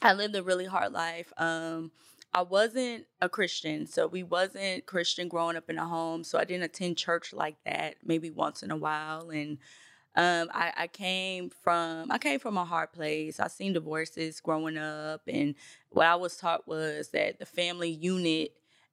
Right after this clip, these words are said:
um, just the enemy working,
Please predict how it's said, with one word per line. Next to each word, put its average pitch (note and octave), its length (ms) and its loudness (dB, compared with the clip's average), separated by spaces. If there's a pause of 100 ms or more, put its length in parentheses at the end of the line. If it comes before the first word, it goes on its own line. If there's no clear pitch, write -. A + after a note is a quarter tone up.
(160)
um, D#3 560 2
just F3 240 0
the - 180 4
enemy E3+ 360 -2
working, D#3 680 -2